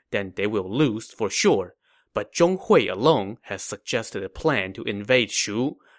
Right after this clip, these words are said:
that shows that he is not afraid. Only by being fearless can we conquer Shu. Once Shu falls, its people will lose heart.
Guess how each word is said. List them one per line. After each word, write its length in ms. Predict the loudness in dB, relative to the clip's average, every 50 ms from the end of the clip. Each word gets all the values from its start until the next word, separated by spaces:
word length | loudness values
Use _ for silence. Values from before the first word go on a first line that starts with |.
| _ -4
that 200 | -4 -4 -2 -4
shows 440 | -4 0 2 4 4 4 0 -2 -6
that 160 | -8 -8 -4
he 180 | 0 2 4
is 160 | 4 2 0 -2
not 400 | 0 0 0 0 0 -4 -6 -10 -12
afraid. 560 | -12 -4 0 2 2 2 0 -2 -8 -16 -20 _ _ _ _ _ _ _ _
Only 400 | 2 2 2 0 -4 -8 -10 -6
by 220 | -6 -6 -6 -6
being 360 | -6 -6 -4 -2 -2 -4 -6 -10
fearless 800 | -14 _ -6 -4 -2 -2 -2 -4 -6 -10 -14 -16 -18 -20 -20 -20
can 180 | -18 -16 -12 -8
we 160 | -6 -6 -6
conquer 460 | -2 0 0 0 0 0 -4 -10 -12
Shu. 480 | -10 -10 -8 -6 -6 -4 -4 -6 -6 -10 _ _ _ _ _ _ _
Once 300 | 2 2 2 2 -2 -8
Shu 280 | -8 -6 -6 -6 -6
falls, 540 | -4 2 4 4 4 4 0 -6 -14 -16 -20 _ _
its 220 | -8 -6 -6 -8 -12
people 500 | -10 -6 -6 -4 -2 -2 -2 -2 -2 -2
will 220 | -2 -2 -2 -2
lose 240 | -6 -6 -8 -8 -4
heart. 400 | -2 -2 -2 -2 -4 -8 -18